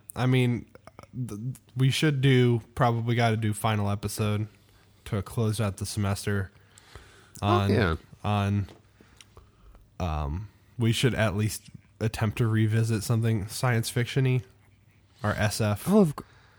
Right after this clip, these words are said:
Speaker 2: of course. We're gonna do, we're gonna have one more and a Christmas special, and then, um,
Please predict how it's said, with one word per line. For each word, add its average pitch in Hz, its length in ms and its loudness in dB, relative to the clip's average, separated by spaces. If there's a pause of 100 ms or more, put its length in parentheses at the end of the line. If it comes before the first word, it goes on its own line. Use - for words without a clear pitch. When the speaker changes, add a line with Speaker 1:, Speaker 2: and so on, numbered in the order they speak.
Speaker 2:
of 190 160 0
course. 185 420 4
We're 139 160 4
gonna 180 220 4
do, 170 480 4
we're 156 160 4
gonna 185 160 4
have 180 440 4
one 135 320 6
more 180 420 4 (100)
and 120 160 6
a 104 180 6
Christmas 151 460 4
special, 90 580 4 (340)
and 101 220 6
then, 87 440 6 (520)
um, 76 560 4